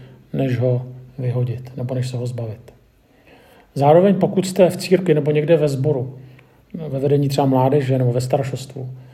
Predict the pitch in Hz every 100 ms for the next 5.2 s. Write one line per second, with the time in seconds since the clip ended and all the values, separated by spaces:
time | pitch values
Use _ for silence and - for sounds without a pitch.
0 | - - 123 156 147 151 160 175 160 156
1 | 147 - 143 143 143 131 135 123 135 123
2 | 110 - 127 - - - - _ _ -
3 | 151 151 151 151 151 143 139 - 156 151
4 | 143 120 135 139 135 156 - 139 127 120
5 | 110